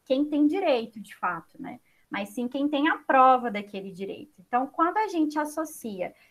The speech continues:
esse retrato, divórcio, com outro retrato de que o cara ostenta uma única vez que seja, às vezes foi no dia do aniversário dele, nesse dia ele ostentou bastante, postou uma foto,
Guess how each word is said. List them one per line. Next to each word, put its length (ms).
esse 240
retrato, 720
divórcio, 720
com 280
outro 320
retrato 800
de 300
que 140
o 60
cara 640
ostenta 840
uma 240
única 420
vez 220
que 120
seja, 500
às 80
vezes 340
foi 120
no 140
dia 160
do 60
aniversário 640
dele, 460
nesse 500
dia 240
ele 140
ostentou 440
bastante, 640
postou 380
uma 200
foto, 460